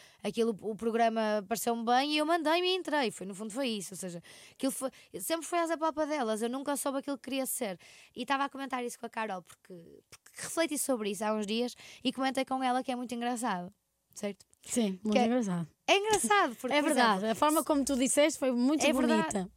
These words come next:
Speaker 1: <laughs> Não, porque é verdade, ou seja, nós somos pessoas, eu e a Carol, diferentes.
Speaker 2: Muito diferentes.
Speaker 1: Damos muito bem, mas somos pessoas muito diferentes.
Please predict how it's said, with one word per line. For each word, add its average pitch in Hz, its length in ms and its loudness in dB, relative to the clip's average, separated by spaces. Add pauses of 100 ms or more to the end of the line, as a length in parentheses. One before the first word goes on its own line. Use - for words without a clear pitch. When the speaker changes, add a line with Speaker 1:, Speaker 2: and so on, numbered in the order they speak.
(120)
Speaker 1:
<laughs> 285 400 4 (320)
Não, 440 100 -2
porque 294 200 -4
é 320 60 2
verdade, 285 380 0
ou 233 60 -2
seja, 190 240 -6
nós 226 160 -2
somos 277 160 -6
pessoas, 269 300 -2
eu 254 120 2
e - 20 0
a 247 40 -2
Carol, 226 480 0
diferentes. 214 600 -4
Speaker 2:
Muito 214 180 0
diferentes. 196 260 -6
Speaker 1:
Damos 208 260 0
muito 226 220 -8
bem, 220 140 -4
mas 208 100 -6
somos 233 140 -8
pessoas 233 140 -6
muito 214 180 -8
diferentes. 185 460 -12